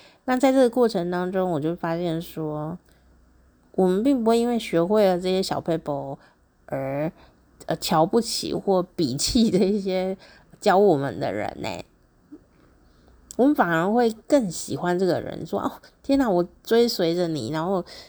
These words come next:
呃，看你教什么，我都可以试试看，然后我们学会了什么，都还是会，呃，诶，蛮喜欢这个人的。”这样子。那当然有可能是因为我们不在业界啦，如果是在厨师界，当然有些事情还是要藏私啊，因为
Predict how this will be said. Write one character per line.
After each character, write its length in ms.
呃， 120
看 220
你 340
教 220
什 140
么， 180
我 140
都 240
可 160
以 100
试 220
试 220
看， 400
然 140
后 120
我 100
们 100
学 200
会 180
了 80
什 160
么， 180
都 120
还 160
是 120
会， 240
呃， 440
诶， 100
蛮 140
喜 120
欢 120
这 80
个 120
人 240
的。” 80
这 100
样 140
子。 140
那 80
当 140
然 140
有 140
可 120
能 120
是 80
因 60
为 60
我 60
们 100
不 100
在 120
业 240
界 360
啦， 200
如 60
果 120
是 60
在 100
厨 220
师 180
界， 240
当 140
然 180
有 60
些 180
事 160
情 140
还 80
是 80
要 80
藏 320
私 340
啊， 240
因 120
为 260